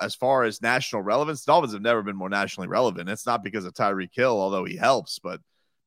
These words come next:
it's Tua. And, and I do think, you know, Dolphins on a wait list for the first time in a long time for season tickets.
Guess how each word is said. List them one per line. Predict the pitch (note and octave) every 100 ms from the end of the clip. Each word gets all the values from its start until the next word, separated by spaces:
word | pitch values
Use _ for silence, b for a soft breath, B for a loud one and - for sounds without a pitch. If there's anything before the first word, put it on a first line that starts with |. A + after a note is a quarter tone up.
| -
it's | C#3+ -
Tua. | D3+ F#3 - - -
And, | A2+ A2 G#2+
and | E2+ A2
I | G#2+
do | G2 C3
think, | C3 A#2+ A2
you | A2+
know, | G#2 G2+
Dolphins | F2 A2 B2+ A#2+
on | A#2+ A#2
a |
wait | A#2 C#3+ D#3
list | D#3+ D#3
for | -
the | D#3
first | D3 D#3+ E3+
time | D#3+
in | D#3+
a | D#3+
long | E3 D#3+
time | E3 D#3+ D#3+
for | D#3 D3
season | C#3+ D#3 D3+
tickets. | F3 F3 E3+